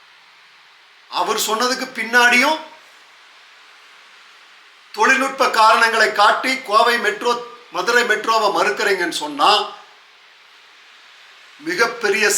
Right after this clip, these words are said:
சதியை பாரதிய ஜனதா கட்சி இப்போது நிறைவேற்றிக் கொண்டிருக்கிறது. தமிழ்நாட்டுக்குனா கல்வி பணம் கொடுக்க மாட்டோம், தமிழ்நாட்டுக்குனா வளர்ச்சிக்கு அனுமதி கொடுக்க மாட்டோம். இப்படி தமிழ்நாட்டை திட்டமிட்டு புறக்கணிக்கிறது பாரதிய ஜனதா கட்சி.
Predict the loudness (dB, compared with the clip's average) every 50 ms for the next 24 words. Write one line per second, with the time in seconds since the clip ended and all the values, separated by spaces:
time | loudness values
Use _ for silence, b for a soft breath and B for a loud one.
0 | 0 2 2 2 4 4 4 4 4 2 0 -2 -8 -14 -16 -20 -20 -20 -20 -20
1 | -20 -12 -4 0 0 2 2 2 0 0 0 -2 0 -2 -2 -2 -4 -8 -8 -8
2 | -8 -8 -8 -8 -10 -12 -12 -10 -10 -10 -10 -10 -10 -10 -10 -10 -8 -8 -10 -12
3 | -12 -16 -18 -18 -18 -18 -20 -20 -20 -20 -20 -20 -20 -20 -20 -20 -20 -20 -20 -20
4 | -20 -20 -20 -20 -20 -20 -20 -20 -20 -20 -20 -20 -20 -20 -14 -6 -2 0 2 4
5 | 4 4 2 0 -4 -4 0 2 2 2 2 0 -4 -6 -4 -4 -4 -4 -4 -2
6 | -4 -4 -4 -4 -8 -8 -8 -6 -6 -4 -4 -6 -10 -10 -12 -16 -20 -20 -20 -20
7 | -16 -10 -6 -2 2 4 4 4 4 4 2 0 -4 -4 0 2 4 4 4 2
8 | -2 -6 -6 -2 0 2 2 2 2 0 -2 -2 -2 -2 -2 -2 -2 -2 0 0
9 | 0 0 -2 -4 -4 -4 -2 0 0 0 2 2 0 0 -2 -6 -14 -18 -20 -20
10 | -20 -20 -20 -20 -20 -20 -20 -20 -20 -20 -20 -20 -14 -14 -12 -6 -2 0 2 2
11 | 0 0 -6 -12 -18 -20 -16 -8 -4 -2 0 2 2 4 6 4 4 4 2 0
12 | -2 -2 -4 -8 -8 -8 -4 2 2 4 4 2 0 0 -4 -2 0 0 0 0
13 | 0 0 -2 -2 -2 -2 -2 -2 -2 2 2 4 4 4 2 0 0 0 -2 -2
14 | -4 -6 -8 -8 -8